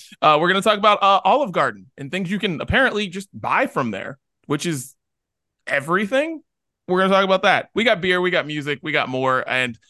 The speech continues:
I have a, another thing if we need something, but we'll, you know, we'll figure all that out. It's the Brunch Breakdown. Dan, let everybody know where they can find us.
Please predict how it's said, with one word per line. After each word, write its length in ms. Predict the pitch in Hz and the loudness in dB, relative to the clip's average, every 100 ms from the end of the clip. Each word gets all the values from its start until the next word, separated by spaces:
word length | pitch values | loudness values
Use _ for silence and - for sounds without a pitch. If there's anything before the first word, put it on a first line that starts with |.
| _ _ - | _ _ -4
I 140 | 147 143 | -2 -2
have 200 | 151 135 | -2 -2
a, 160 | 123 - _ - | -6 -8 _ -14
another 400 | 147 143 131 123 | -4 -2 0 -2
thing 260 | 143 123 | -2 -2
if 160 | 120 120 | -4 -6
we 100 | 120 | -6
need 200 | 120 107 | -4 -4
something, 420 | - 113 - 110 | -4 -4 -4 -6
but 180 | 110 101 | -6 -6
we'll, 260 | 123 107 - - | -6 -6 -10 -12
you 100 | 127 | -10
know, 160 | 127 _ _ - | -10 _ _ -10
we'll 120 | 123 | -6
figure 260 | 135 113 | -4 -4
all 120 | 107 107 | -4 -2
that 160 | 107 | -4
out. 180 | 107 110 | -4 -4
It's 100 | - | -6
the 80 | 165 | -2
Brunch 220 | 165 - | -2 0
Breakdown. 440 | 190 180 175 120 120 | -2 0 0 0 2
Dan, 240 | 196 156 | 2 2
let 140 | 160 | 2
everybody 300 | 170 165 160 | 0 0 -2
know 140 | 165 143 | 0 0
where 220 | 175 220 | 0 -4
they 160 | 180 180 | -6 -8
can 140 | 226 | -8
find 320 | 254 294 370 | -6 -6 -2
us. 300 | 214 - - | -4 -4 -20